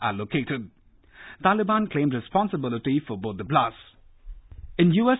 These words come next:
a bipartisan group of forty-four influential lawmakers has urged the Trump administration to reinstate India's designation as a beneficiary developing nation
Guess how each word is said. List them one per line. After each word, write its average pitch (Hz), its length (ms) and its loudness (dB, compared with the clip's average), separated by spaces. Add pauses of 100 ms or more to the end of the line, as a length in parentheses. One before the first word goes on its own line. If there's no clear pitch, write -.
(120)
a 160 60 6
bipartisan 147 800 2
group 151 260 2
of 143 160 2
forty-four 196 560 0
influential 180 520 0
lawmakers 127 600 0
has 113 200 0 (140)
urged 147 280 0
the 110 100 -4
Trump 202 360 -2
administration 143 800 0 (280)
to 165 100 4
reinstate 175 600 2
India's 127 360 0
designation 156 760 0
as 127 140 -2
a 110 60 -2
beneficiary 196 720 -2
developing 131 560 0
nation 165 420 2